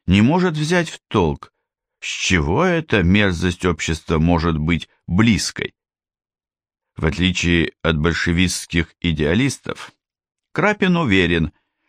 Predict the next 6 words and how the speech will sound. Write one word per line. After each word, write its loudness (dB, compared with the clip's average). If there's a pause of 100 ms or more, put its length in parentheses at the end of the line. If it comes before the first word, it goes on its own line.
(120)
что 0
перевоспитать 0
их -2
нельзя – 0 (1160)
и 2
спасать -2